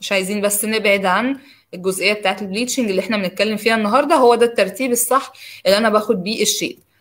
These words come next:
طيب، شركة فيتا نزلت شيد جايد مور أكيوريت، اسمه فيتا بليتشد جايد ثري دي ماستر.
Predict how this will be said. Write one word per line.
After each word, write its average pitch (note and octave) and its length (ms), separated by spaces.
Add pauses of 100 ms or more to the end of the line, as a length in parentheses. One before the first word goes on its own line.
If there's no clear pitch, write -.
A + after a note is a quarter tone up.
(120)
طيب، D3 320 (600)
شركة D4+ 420
فيتا D4+ 420
نزلت A3 540
شيد C4+ 300
جايد C4 320
مور C4 640
أكيوريت، G#3+ 640 (140)
اسمه C#4 520
فيتا D4+ 400
بليتشد G#3+ 840
جايد D#4 460 (300)
ثري B3 220
دي C4 220
ماستر. - 560